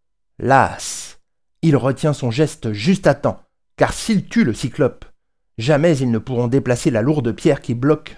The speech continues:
l'entrée de la grotte. Cette nuit-là,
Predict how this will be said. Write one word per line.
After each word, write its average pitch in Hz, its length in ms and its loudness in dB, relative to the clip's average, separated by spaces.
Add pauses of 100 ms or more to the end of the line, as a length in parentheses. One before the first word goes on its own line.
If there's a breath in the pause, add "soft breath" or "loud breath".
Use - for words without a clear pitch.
l'entrée 123 400 -2
de 117 60 0
la 127 120 2
grotte. 123 380 -4 (1700)
Cette 127 220 -4
nuit-là, 120 560 0